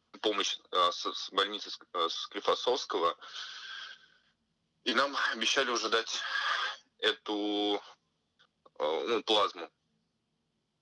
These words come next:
Отец, э, всё время был в тяжёлом состоянии, и он уже перешёл, э, в у-, крайне тяжёлое состояние.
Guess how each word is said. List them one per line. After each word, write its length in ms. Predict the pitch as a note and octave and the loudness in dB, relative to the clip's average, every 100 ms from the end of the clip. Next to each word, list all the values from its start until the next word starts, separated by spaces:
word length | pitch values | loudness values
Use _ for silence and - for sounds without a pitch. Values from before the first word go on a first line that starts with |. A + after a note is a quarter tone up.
| _ | _
Отец, 520 | - - B2+ - - C#2+ | -4 0 0 0 -6 -2
э, 220 | E2 G2+ | 2 2
всё 160 | - A2+ | 2 0
время 260 | A2 A2 G2+ | 0 0 0
был 220 | G#2 G2+ | -2 -2
в 60 | - | 0
тяжёлом 340 | A2 A2 G2+ | 2 2 0
состоянии, 720 | - - F#2+ A#2 D3+ C3 G2+ | -2 -2 2 2 2 0 -2
и 240 | - A2 A#2 | -2 0 0
он 180 | G2+ | 2
уже 200 | G#2 G#2 | 2 0
перешёл, 420 | G2+ G2+ - G2+ - _ | 0 0 0 -2 -2 _
э, 60 | F#2 | 2
в 500 | F#2 F#2 F2+ F2 E2+ - - - - | 4 6 4 4 0 -6 -12 -12 -6
у-, 260 | - - A2 | -2 -2 -2
крайне 400 | - G#2+ G2+ F#2 | 2 0 0 -4
тяжёлое 340 | F#2 G2 F#2+ | -2 0 2
состояние. 640 | - - G2 G#2+ C3+ A#2 | -2 0 4 4 4 0